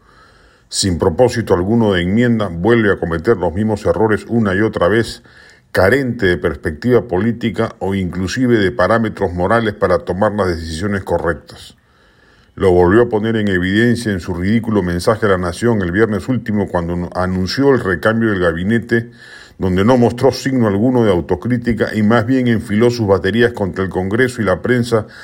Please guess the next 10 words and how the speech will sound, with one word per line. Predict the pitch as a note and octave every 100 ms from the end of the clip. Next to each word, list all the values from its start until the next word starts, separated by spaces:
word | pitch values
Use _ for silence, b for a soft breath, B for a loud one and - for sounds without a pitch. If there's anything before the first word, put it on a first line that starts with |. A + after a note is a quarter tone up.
| B -
acusándolos | E2+ G2+ G2 C3+ B2 A2+ G2+
veladamente | F#2+ A2 A#2 G#2+ A#2 A#2+ A2+
de | G2
la | F#2 F2+
parálisis | F#2 G#2+ A2+ G#2 G2
que | -
acaja-, | E2 A2+ - - F#2
aqueja | - A#2+ G#2
su | F#2 F#2
gobierno. | E2+ E2 D#2+ C#2+ C2+